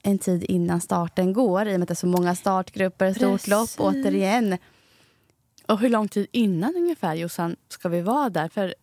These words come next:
Speaker 2: jag vet inte, förra året, hur lång tid kan det ha varit en
Speaker 1: Jag tror vi var en
Speaker 2: halvtimme?
Speaker 1: halvtimme innan sist.
Speaker 2: Kanske blir ännu längre tid i år då, om det
Speaker 1: Ja, det är så svårt att veta, tycker jag.
Speaker 2: Tiden där gick väldigt fort, tycker jag, start-, startfållan.
Speaker 1: Ja, det är den.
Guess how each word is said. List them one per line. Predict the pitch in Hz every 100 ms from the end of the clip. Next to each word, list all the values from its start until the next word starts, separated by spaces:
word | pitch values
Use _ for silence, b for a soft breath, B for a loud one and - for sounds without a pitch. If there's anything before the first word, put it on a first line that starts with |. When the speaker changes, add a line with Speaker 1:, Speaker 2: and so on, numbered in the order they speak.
| -
Speaker 2:
jag | 208
vet | 240 214
inte, | 220 196
förra | - 214 208
året, | 240 175 180 180 - -
hur | - 202
lång | 185
tid | 175 -
kan | 190
det |
ha | 180
varit | -
en |
Speaker 1:
Jag | 226
tror | 214
vi | 240
var | 202
en | 180
Speaker 2:
halvtimme? | 202
Speaker 1:
halvtimme | 185 190 208
innan | 185 165
sist. | - 170 226 - - -
Speaker 2:
Kanske | - 196
blir | 196 -
ännu | 202 180 262
längre | 233 175
tid | 165 151
i | 180
år | 247 240
då, | 160 - _
om | 175 170
det | 160
Speaker 1:
Ja, | 156 160
det |
är | 240
så | 196 196
svårt | - 170
att | 165
veta, | 165 147 220
tycker | 240 -
jag. | 165 202 180 _ _ _ _ _ _ B B
Speaker 2:
Tiden | - 190 165
där | 311 190
gick | 160
väldigt | 165 147 -
fort, | - 320 -
tycker | - 240 -
jag, | 156
start-, | - -
startfållan. | - 180 214 208
Speaker 1:
Ja, |
det | 185
är |
den. | 185